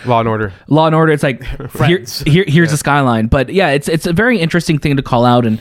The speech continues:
Speaker 2: you know, I know it may sound nitpicky, but it, it's, it's enough to the point that we're like, "This is kinda strange that they keep doing this."
Speaker 3: It was a little jarring.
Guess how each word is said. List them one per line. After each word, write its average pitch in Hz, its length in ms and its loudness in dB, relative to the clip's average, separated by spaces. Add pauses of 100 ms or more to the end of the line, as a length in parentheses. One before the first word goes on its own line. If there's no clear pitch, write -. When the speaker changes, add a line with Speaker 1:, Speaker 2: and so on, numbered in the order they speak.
(360)
Speaker 2:
you 120 100 -2
know, 120 200 0 (120)
I 147 180 -2
know 160 140 4
it 156 40 2
may 147 140 2
sound 131 280 0
nitpicky, 156 440 2
but 151 220 0
it, 139 180 -12
it's, - 340 -4
it's 160 140 -2 (220)
enough 180 340 2
to 226 80 0
the 202 100 2
point 190 280 0
that 170 100 2
we're 170 140 2
like, 143 280 -2
"This 190 180 -2
is 220 80 -2
kinda 135 200 0
strange 143 300 2
that 123 100 0
they 117 100 0
keep 110 200 0
doing 156 200 2
this." - 180 -6
Speaker 3:
It 156 60 -6
was 151 60 -6
a 214 60 -4
little 202 140 -6
jarring. 85 240 -10